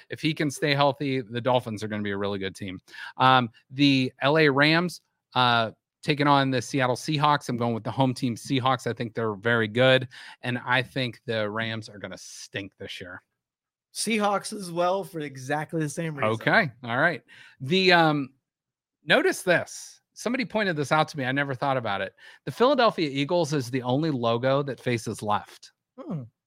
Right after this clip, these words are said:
Speaker 1: I,
Speaker 2: You're
Speaker 1: it,
Speaker 2: right.
Speaker 1: it, I've never, never thought about that before, but somebody pointed that out to me, and I was like,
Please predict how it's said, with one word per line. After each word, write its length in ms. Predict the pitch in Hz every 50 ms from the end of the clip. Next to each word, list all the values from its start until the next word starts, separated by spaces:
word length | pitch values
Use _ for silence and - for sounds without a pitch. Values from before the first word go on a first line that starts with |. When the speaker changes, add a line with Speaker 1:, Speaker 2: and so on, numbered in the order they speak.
| _ -
Speaker 1:
I, 160 | 147 156 156
Speaker 2:
You're 100 | 147 151
Speaker 1:
it, 200 | 160 156 113 110
Speaker 2:
right. 300 | 131 190 311 427 381 - 160
Speaker 1:
it, 180 | 165 175 165
I've 240 | 160 151 165 175 165
never, 760 | 156 147 147 151 143 143 151 147 160 165 165 160 160 160 - 147 147 147 - 160 151 151 _ _ _ _ 139
never 260 | 135 143 147 165 156
thought 260 | 143 - 190 196 202
about 300 | 180 131 120 107 101 -
that 160 | 123 104 104
before, 380 | - 123 - - 127 120 120 120
but 260 | 117 123 123 120 117 - - - - _
somebody 440 | - 175 165 165 165 151 131 - - -
pointed 260 | - 160 160 160 147
that 140 | 151 151 147
out 200 | 156 160 165 160
to 80 | - 175
me, 180 | 170 170 175
and 100 | 175 160
I 40 | 143
was 120 | 135 127
like, 160 | 165 180 196